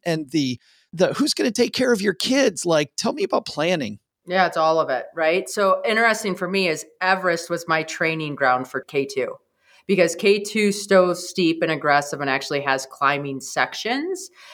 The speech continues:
Speaker 2: that you can't test gloves or gear or make sure everything fits.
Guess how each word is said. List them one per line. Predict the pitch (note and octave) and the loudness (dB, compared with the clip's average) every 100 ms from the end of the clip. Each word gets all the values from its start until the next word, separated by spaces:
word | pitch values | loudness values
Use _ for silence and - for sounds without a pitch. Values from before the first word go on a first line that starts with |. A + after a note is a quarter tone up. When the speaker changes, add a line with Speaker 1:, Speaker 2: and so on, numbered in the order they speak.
| - | -2
Speaker 2:
that | G3 F#3+ | 2 2
you | G3+ | 0
can't | G#3+ D4 B3+ - | -2 0 -2 0
test | A#3+ A3 - | 0 0 -2
gloves | F3 D#3 D3 C3+ - | 2 2 2 -4 -4
or | G3 F3+ | -2 -2
gear | E3+ F3+ F3 | 0 0 2
or | D3+ C#3+ D#3+ | 2 2 0
make | D#3+ D#3 | -2 -4
sure | F3 | 0
everything | D3+ D3 C#3+ C3+ | 0 0 -4 -6
fits. | - A#2 A2+ - | -2 -2 -2 -8